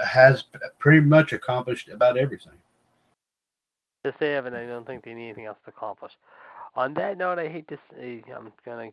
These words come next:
Speaker 2: keep going here, but I will finish up with my thoughts tomorrow as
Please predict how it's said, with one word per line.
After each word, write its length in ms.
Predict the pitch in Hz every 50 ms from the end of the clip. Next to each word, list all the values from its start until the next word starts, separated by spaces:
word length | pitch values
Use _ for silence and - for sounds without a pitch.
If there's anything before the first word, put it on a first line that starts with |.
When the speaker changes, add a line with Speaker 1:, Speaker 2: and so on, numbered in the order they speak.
| _ _ -
Speaker 2:
keep 180 | 110 101 _
going 240 | 120 120 127 123 123
here, 180 | 135 127 123 110
but 140 | 110 117
I 140 | 110 110 117
will 280 | 117 117 120 113 110 - _
finish 240 | - 123 123 110 -
up 180 | 135 113 - -
with 100 | 107 - -
my 140 | 110 107
thoughts 320 | 104 - 110 107 104 - _ _ _ _ _ _ - -
tomorrow 640 | 131 120 107 110 110 110 110 107 101 95 92 87 - _ _ _ _ _ _
as 40 | _